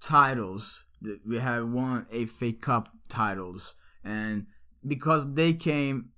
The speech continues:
ahead of us in the league last season, and they are ahead of us right now, and doing well now,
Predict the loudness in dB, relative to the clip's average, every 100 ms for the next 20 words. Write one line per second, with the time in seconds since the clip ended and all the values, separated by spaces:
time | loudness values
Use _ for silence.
0 | _ 2 4 4 4 2 0 0 -4 -2
1 | -2 0 0 2 2 0 -2 0 0 -2
2 | -4 -4 -4 -4 -4 -4 -6 -8 -10 -20
3 | -6 -2 0 0 0 0 -2 -2 0 0
4 | 0 -2 -4 -4 -2 0 2 2 2 -2
5 | -6 -14 -14 -14 -16 -18 -12 -8 -6 -4
6 | -2 0 0 0 0 2 2 4 2